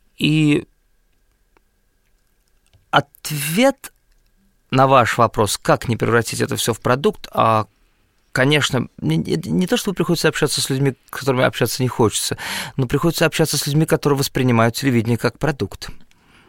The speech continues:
И приходится под-, подбирать те самые формулировки, даже говоря о Спасе, и оперировать формулировками продукта, что мы выпускаем здесь продукты. Ну, как сделать так, чтобы у зрителей не, не, не было такого ощущения, ш-,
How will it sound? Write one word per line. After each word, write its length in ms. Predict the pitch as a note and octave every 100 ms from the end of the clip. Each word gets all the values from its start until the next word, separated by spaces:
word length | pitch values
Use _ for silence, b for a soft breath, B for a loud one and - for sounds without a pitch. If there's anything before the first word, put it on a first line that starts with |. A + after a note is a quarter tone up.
| b _ _ _ _ _ _ - - - -
И 80 |
приходится 600 | B2 C3 - D#3 D#3+ -
под-, 200 | - B2+
подбирать 440 | - C3 C#3 D3 -
те 100 | C3+
самые 280 | - B2 A#2+
формулировки, 640 | C3+ B2 B2 D3 F#3 -
даже 220 | C3 A#2+
говоря 320 | A#2 B2 A#2+ A2+
о 40 |
Спасе, 440 | - C#3 D#3+ F3 B B B D3
и 260 | - D3 -
оперировать 520 | - C3+ C3 C#3+ C#3
формулировками 680 | - - C3+ B2 C3+ - A#2+
продукта, 540 | - C3 F3+ F3+ -
что 160 | - A#2
мы 140 | B2
выпускаем 520 | A#2+ B2 - C#3+ B2 A2
здесь 160 | A#2+
продукты. 600 | - C3+ C#3+ B2 - - B B B B _ _ - - _ _ _ _ _ _ _ _ _ _ _ _ -
Ну, 160 | C#3 D3
как 200 | F3 D3+
сделать 160 | D#3+
так, 100 | D#3
чтобы 180 | - D3+
у 20 |
зрителей 400 | D3 G3 - C3+
не, 200 | A#2+ A#2+
не, 180 | B2 B2
не 220 | B2 B2
было 160 | A2 A2
такого 380 | A#2 - A#2 A#2
ощущения, 680 | A2 - - C3 G#2+ F#2+ F#2
ш-, 220 | -